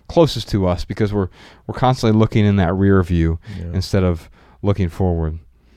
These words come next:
Speaker 1: "So many desires can now be satisfied quickly that it seems all desires should be satisfied quickly.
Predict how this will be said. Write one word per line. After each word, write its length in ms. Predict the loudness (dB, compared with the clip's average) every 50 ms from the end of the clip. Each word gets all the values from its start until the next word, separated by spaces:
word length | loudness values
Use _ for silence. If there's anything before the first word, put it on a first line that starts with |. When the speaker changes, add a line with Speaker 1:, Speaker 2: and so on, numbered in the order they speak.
| -20 -10
Speaker 1:
"So 140 | -4 0 2
many 160 | 4 4 4 4
desires 500 | 4 4 4 6 6 6 6 4 2 0
can 160 | -2 -4 -2
now 240 | 0 2 2 2 2
be 160 | 0 -2 -4
satisfied 600 | -4 -2 -2 0 0 -2 -2 -2 -2 -2 -2 -2
quickly 360 | -4 -6 -6 -6 -4 -2 -2 -2
that 140 | -2 -2
it 60 | -4 -4
seems 280 | -4 -4 -2 -2 0
all 220 | 2 4 4 4 4
desires 480 | 2 0 2 2 2 2 2 0 -2
should 160 | -4 -6 -8
be 100 | -6 -6
satisfied 600 | -4 -2 0 0 0 0 -2 -2 0 0 0 0 -2
quickly. 500 | -4 -6 -6 -4 -4 -6 -6 -6 -6